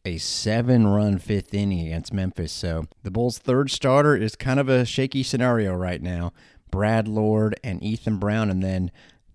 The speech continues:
make it work in the other game. In this case, Lord pitched well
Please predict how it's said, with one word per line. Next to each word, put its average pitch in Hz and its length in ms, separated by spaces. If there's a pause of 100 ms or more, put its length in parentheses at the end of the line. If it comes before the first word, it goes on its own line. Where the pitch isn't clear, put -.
(120)
make 117 260
it 117 100
work 107 360
in 107 100
the 104 160
other 113 220
game. 90 280
In 87 100
this 110 180
case, 113 300
Lord 107 280
pitched - 320
well 101 580